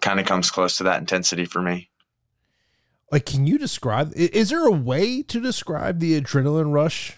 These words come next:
Speaker 2: of, like, you know, this past weekend of, of, of getting that submission and, and, you know, all the hard work you've been doing,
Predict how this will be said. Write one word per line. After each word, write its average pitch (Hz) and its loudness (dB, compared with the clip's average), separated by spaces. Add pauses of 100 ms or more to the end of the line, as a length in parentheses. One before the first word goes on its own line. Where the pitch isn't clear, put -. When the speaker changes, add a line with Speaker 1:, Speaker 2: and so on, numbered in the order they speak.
(140)
Speaker 2:
of, 135 2
like, 131 4 (180)
you 143 0
know, 127 2
this 123 0
past 139 0
weekend 135 4
of, 120 4
of, 110 -2
of 117 -2
getting 135 4
that 135 4
submission 135 0
and, 117 0 (160)
and, 117 -2 (640)
you 156 -2
know, 127 2
all 151 4
the 135 4
hard 139 2
work 143 4
you've 139 4
been 127 2
doing, 143 4